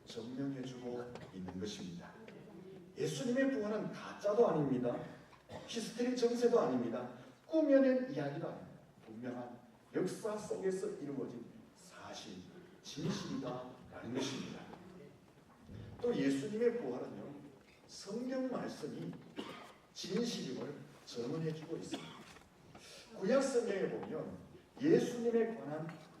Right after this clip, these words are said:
예언의 말씀들, 상징의 말씀들이 삼백 가지 이상이 있습니다.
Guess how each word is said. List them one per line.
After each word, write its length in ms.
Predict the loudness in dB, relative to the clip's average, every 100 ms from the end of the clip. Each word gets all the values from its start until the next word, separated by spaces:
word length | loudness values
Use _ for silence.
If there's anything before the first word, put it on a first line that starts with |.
| -14 -4
예언의 500 | 0 8 10 10 6
말씀들, 600 | 4 -2 -6 -6 -6 -10 -14 -20 -20 -20 -20
상징의 800 | -20 -14 -10 -8 -6 -6 -2 0
말씀들이 560 | 0 -2 -6 -10 -10 -12 -14 -20
삼백 680 | -20 -16 -8 -6 0 2 2
가지 260 | -4 -6 -8
이상이 460 | -10 -10 -10 -6 -6
있습니다. 440 | -6 -10 -14 -14